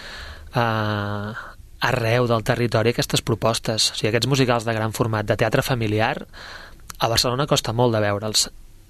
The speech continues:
tret de musicals d'aquests, eh, tipus, eh, Cantando bajo la lluvia, Golfos de Roma, que ja són produccions,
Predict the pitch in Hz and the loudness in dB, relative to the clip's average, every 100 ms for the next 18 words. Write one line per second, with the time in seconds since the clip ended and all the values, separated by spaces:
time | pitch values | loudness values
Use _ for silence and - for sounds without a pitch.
0 | - - - 113 113 123 117 127 123 110 | -20 -4 2 2 2 2 2 0 -2 0
1 | 107 107 107 110 107 104 - - 123 - | 0 0 0 0 0 0 -2 -2 -8 -2
2 | 110 - 113 120 160 110 104 104 107 107 | 0 2 2 2 0 0 0 -2 -4 -6
3 | - 104 104 101 101 - 101 98 107 117 | -4 -2 -2 -2 -2 -2 -2 0 2 2
4 | 110 110 110 117 120 113 - 113 104 104 | 2 2 0 -2 -4 -8 -8 -8 -6 0
5 | 113 110 113 110 95 - 107 120 110 - | 0 0 -2 -2 -2 -2 -2 -2 0 0
6 | - 113 110 - | 2 2 0 -2